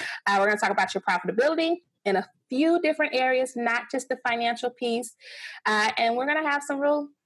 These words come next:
tough conversations and call some things to the carpet so that we can get better in this area. Uh, and just so you know, I invited Michelle because if you've been following me for any length of time, you know that my husband is the one that is the, the money manager,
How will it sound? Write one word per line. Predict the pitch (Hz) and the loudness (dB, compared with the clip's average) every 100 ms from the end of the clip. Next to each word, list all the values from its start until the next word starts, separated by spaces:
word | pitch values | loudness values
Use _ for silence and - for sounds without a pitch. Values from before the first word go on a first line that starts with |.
| - | -2
tough | 294 294 | -2 0
conversations | 294 285 269 285 277 - 254 247 240 | 0 0 -2 -2 -2 -2 -4 -4 -2
and | 226 220 | -2 0
call | 262 262 | 0 0
some | 262 226 | -2 -4
things | 269 262 | -2 -2
to | - | 0
the | 233 | 0
carpet | 220 233 233 226 | 2 0 2 0
so | 220 226 | 0 0
that | 220 202 180 | 2 2 2
we | 208 226 | 0 0
can | 233 233 220 | -2 -2 2
get | 220 185 | 0 2
better | 208 196 185 175 | 2 2 4 0
in | - 185 180 | 0 0 2
this | 185 - - | 0 -2 -4
area. | 196 104 - 104 190 _ - - - - | -2 0 0 0 -2 _ -20 -20 -18 -2
Uh, | 220 214 | 2 2
and | 220 | 2
just | 277 311 | 0 2
so | 320 | 0
you | 269 | 2
know, | 247 | 2
I | 240 214 | 2 2
invited | 202 214 226 254 | 2 2 2 2
Michelle | 196 - 185 165 170 | 0 -2 0 2 2
because | 175 175 190 180 185 - _ _ _ _ _ - | 0 0 2 4 2 0 _ _ _ _ _ -6
if | 254 | -4
you've | 240 240 | -2 0
been | 226 | 2
following | 240 247 269 | 2 2 2
me | 254 | 0
for | - 190 | -2 2
any | 214 233 | 2 4
length | 226 | 2
of | 233 - | 0 0
time, | 190 180 190 | 0 2 2
you | 208 240 | 2 2
know | 190 190 185 | 2 2 0
that | - | -2
my | 190 208 | 0 2
husband | 214 214 214 | 2 2 0
is | 202 196 | 0 0
the | |
one | 185 175 165 170 208 - - - _ | 0 2 2 0 -2 -14 -20 -20 _
that | 190 196 185 - | -2 2 4 4
is | 190 185 - | 2 2 0
the, | 170 - - | 0 0 -2
the | 175 127 - | 2 2 0
money | 170 196 208 202 | 0 2 4 4
manager, | 190 180 190 262 330 | 2 2 0 0 0